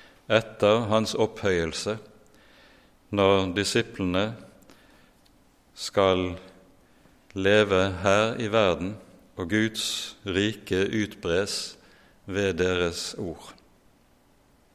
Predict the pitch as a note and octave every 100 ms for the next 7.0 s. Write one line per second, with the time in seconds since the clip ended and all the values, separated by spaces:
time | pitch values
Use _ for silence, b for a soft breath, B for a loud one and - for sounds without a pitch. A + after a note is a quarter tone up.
0 | _ _ _ _ _ b b b b b
1 | b b b b b b _ _ _ _
2 | - B2+ B2 - A#2 G2+ G2 G2 G2 -
3 | A#2+ G2+ G2 G2+ - F#2 F2 F2+ - A2
4 | G2+ G#2 F#2+ E2+ - - B B B _
5 | _ _ _ _ _ _ _ _ _ _
6 | _ _ _ _ _ - A2 G#2+ -